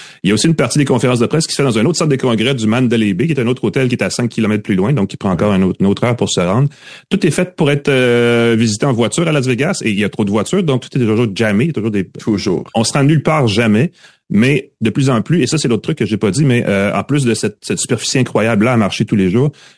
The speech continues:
Speaker 1: les co-, les fabricants de plus en plus réservent des chambres d'hôtel à l'extérieur du centre-ville, ou en tout cas en marge du C E S comme
Speaker 2: Ouf.
Speaker 1: tel, et font leurs événements en privé. Ils font des rencontres individuelles avec les médias qui, qui s'intéressent, chacun dans son propre hôtel, donc on n'en sort jamais, on fait la
Speaker 2: Ouais.
Speaker 1: moitié de la job qu'on aurait aimé faire si tout le monde était à la même place en même temps.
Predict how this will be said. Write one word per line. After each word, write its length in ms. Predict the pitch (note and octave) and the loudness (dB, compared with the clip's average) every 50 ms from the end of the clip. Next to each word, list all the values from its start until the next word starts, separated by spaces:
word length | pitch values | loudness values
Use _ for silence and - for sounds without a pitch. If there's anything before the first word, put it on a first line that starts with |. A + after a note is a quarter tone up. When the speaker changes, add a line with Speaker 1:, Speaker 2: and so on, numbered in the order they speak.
| _ _ - | _ _ -4
Speaker 1:
les 120 | F#2 - | -2 0
co-, 120 | - C#3 A#2+ | 0 0 0
les 80 | - - | 0 0
fabricants 320 | - A#2+ G#2 G#2 - E3+ | 0 0 0 0 0 0
de 80 | D#3 D3+ | 0 0
plus 220 | - - C#3 C3+ | 0 0 0 2
en 80 | B2 G#2 | 0 0
plus 120 | - E3 | 0 0
réservent 280 | E3 C#3 G#2 B2+ C#3 B2+ | 0 0 0 0 0 0
des 80 | A#2 G#2 | -2 -2
chambres 220 | - A#2 A#2 A#2 | 0 0 0 0
d'hôtel 480 | A2 G#2 F#2 - - C#3 D3 C#3 B2 A#2+ _ _ | 0 0 -2 0 -2 0 0 0 -2 -4 _ _
à 120 | - G2+ G2+ | -6 -2 -2
l'extérieur 480 | A2 G#2+ - - B2 G#2+ G#2 A#2 B2+ | -2 -2 -2 -2 -2 0 0 0 0
du 80 | A#2+ - | -2 -2
centre-ville, 480 | - A2 G2 - - F#2+ G2 D3 F3+ | -2 -4 -4 -2 -2 -2 0 0 0
ou 80 | A#2+ A#2 | 0 0
en 40 | G2 | -2
tout 60 | - | -2
cas 120 | - A2 | -2 0
en 60 | G#2 G2+ | 0 2
marge 360 | G2+ A2+ B2+ C3 B2+ G2 G2+ | 2 2 2 0 0 -2 -4
du 60 | F#3+ | -6
C 180 | - - - A2+ | -6 -4 -2 0
E 140 | G2 F#2 G2+ | 2 2 0
S 100 | A#2 - | 0 0
comme 160 | G2+ F2+ F2 | 0 -2 0
Speaker 2:
Ouf. 60 | F2+ | 0
Speaker 1:
tel, 160 | C#3 D3 D#3 D3+ - | 0 0 0 -2 -2
et 80 | - A2+ | -4 -4
font 220 | - - E3 F3 | -2 -2 -2 0
leurs 240 | D#3+ D3+ C3 G#2+ A#2+ | 0 0 0 0 0
événements 340 | A#2 A#2 A2+ A#2 C3 C#3+ D3 - | 0 2 2 2 0 0 -2 -2
en 120 | A#2+ C3 B2+ | -2 -4 -4
privé. 380 | - - C3+ B2 A2 A#2 C3 | -2 -2 -2 -2 0 0 0
Ils 60 | A#2+ F#2+ | -2 -2
font 160 | - C3 C3 | -2 -2 0
des 180 | B2+ A2+ G#2 G2+ | 0 2 2 2
rencontres 480 | A2 A#2 G#2 - C#3 C#3+ C#3+ C#3+ - _ _ _ _ _ _ _ _ _ - | 2 0 0 0 0 0 0 -2 -6 _ _ _ _ _ _ _ _ _ -2
individuelles 680 | C3+ B2+ A2+ A#2 A2+ G#2+ G2+ G#2 A2+ A#2+ C3 C3 A#2+ G#2+ | -2 0 0 0 0 0 0 0 2 2 2 2 2 0
avec 220 | F#2+ G2 F#2+ - | 0 0 -2 -2
les 80 | A2 F#2+ | 0 0
médias 260 | G2 F#2 E2+ G#2 A2+ | 0 0 0 -2 -4
qui, 120 | A2 - | -4 -4
qui 120 | - F#2 E2+ | -4 -4 -2
s'intéressent, 600 | - F2 E2 - F2 F2 F#2 G2 A2 - - _ _ _ - - _ _ _ - | -2 -2 -2 -2 0 0 0 0 -2 -4 -8 _ _ _ -20 -20 _ _ _ -8
chacun 320 | - - B2 C3 - D#3+ D3+ | -4 -2 -2 0 2 2 2
dans 100 | C3+ B2 | 2 2
son 140 | - A#2+ | 2 0
propre 240 | G2+ - A#2 A2+ - | 0 0 -2 0 2
hôtel, 360 | G#2+ F#2 - - B2+ D#3 D3 | 0 0 2 0 0 2 2
donc 280 | A2 A2 G#2+ G#2+ - - - - | 2 2 2 0 -2 -4 -8 -2
on 120 | - G2 | 0 2
n'en 120 | G2+ G2+ F#2+ | 2 2 0
sort 220 | - - A2+ G2+ | 0 0 -2 0
jamais, 260 | F#2 G#2 F#2+ F#2 G#2+ B2 | 0 0 0 0 2 2
on 140 | A#2+ G2 F2+ | 2 0 -2
fait 260 | - - A2 G#2+ G#2+ | 0 0 0 0 2
la 80 | - F#2 | 0 0
Speaker 2:
Ouais. 40 | F#2 | 2
Speaker 1:
moitié 240 | G2 F#2+ - - A2+ | 2 0 0 0 0
de 40 | A2 | 0
la 100 | F#2+ E2+ | 0 0
job 160 | - G#2+ G2+ | 0 -2 -2
qu'on 140 | - F#2 F2 | 0 -2 -4
aurait 180 | E2 F2 F2 F2+ | -2 -2 0 0
aimé 140 | F2+ E2+ | 0 -2
faire 240 | D#2+ - A2 A2 G#2+ | -2 0 0 0 0
si 60 | - | 0
tout 80 | - G#2+ | 0 0
le 40 | F#2 | 0
monde 100 | G2 F#2+ | 2 2
était 100 | F2 F2 | 2 2
à 40 | F#2+ | 2
la 60 | F#2 | 0
même 120 | E2+ E2 - | 0 0 0
place 220 | G2 G2 F#2 - | 0 -2 -2 0
en 40 | F2 | -2
même 180 | E2+ D#2+ D#2 | -2 -2 -2
temps. 200 | - - F#2 A2+ | -2 -2 -2 -2